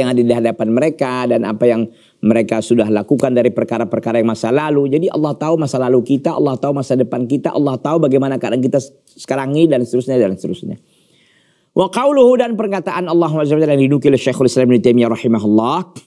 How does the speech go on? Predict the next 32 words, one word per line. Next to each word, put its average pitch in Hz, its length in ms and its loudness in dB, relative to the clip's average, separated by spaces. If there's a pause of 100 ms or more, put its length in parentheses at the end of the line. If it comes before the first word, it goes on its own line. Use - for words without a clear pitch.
(360)
"Wa 135 160 0
la 175 160 2
yuhituna 165 720 2
bi 151 80 4
syai'in 151 320 2
min 143 240 2
ilmihi 151 1040 4
illa 147 400 4
bima 123 320 2
syaa," 127 560 -2
dan 120 160 -2
mereka 113 320 -2
tidak 143 320 0
meliputi, 143 800 2 (400)
mereka 113 400 0
tidak 117 240 4
meliputi 117 640 4
sesuatu 156 640 2
dari 131 320 2
ilmunya 123 400 2
Allah 180 320 6
kecuali 123 400 0
apa 113 400 -6
yang 110 160 -6
Allah 107 240 -2
kehendaki. 90 640 -6 (240)
Jadi 131 160 0
kita 208 240 4
tidak 143 240 2
bisa 113 160 -2
tahu, 139 480 -2 (640)
ya, 143 160 2